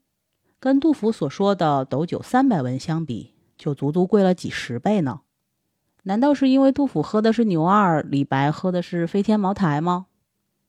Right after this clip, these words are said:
嗯，那个时候没有市场经济，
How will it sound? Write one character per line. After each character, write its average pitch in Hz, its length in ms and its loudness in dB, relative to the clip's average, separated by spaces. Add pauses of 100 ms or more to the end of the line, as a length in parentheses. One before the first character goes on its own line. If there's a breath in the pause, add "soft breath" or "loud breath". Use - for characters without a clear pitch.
(680)
嗯， 156 380 -2
那 180 140 2
个 165 120 2
时 160 140 -2
候 175 140 0
没 160 160 0
有 160 140 0
市 170 160 -4
场 143 180 -2
经 214 240 0
济， 190 260 -6